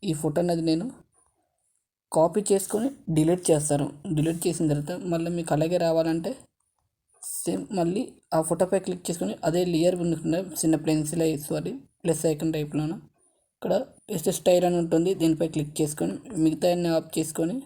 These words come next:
పేస్ట్ అయితే చేయండి. ఓకే, పేస్ట్ అవుతుంది. ఇది మనం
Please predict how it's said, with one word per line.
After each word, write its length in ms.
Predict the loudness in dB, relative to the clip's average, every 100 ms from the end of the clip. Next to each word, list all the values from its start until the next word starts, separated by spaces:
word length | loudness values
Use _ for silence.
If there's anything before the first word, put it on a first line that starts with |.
| -14 _ _ _ _ _ _ _ _ _ _ _ _ -16 -2
పేస్ట్ 220 | -2 -2
అయితే 140 | -4 -4 -2
చేయండి. 360 | 0 2 0 -2 -4 -6
ఓకే, 160 | -6 -6 0
పేస్ట్ 260 | 0 2 0
అవుతుంది. 300 | 0 0 -2 -2 -2
ఇది 120 | -2
మనం 140 | -2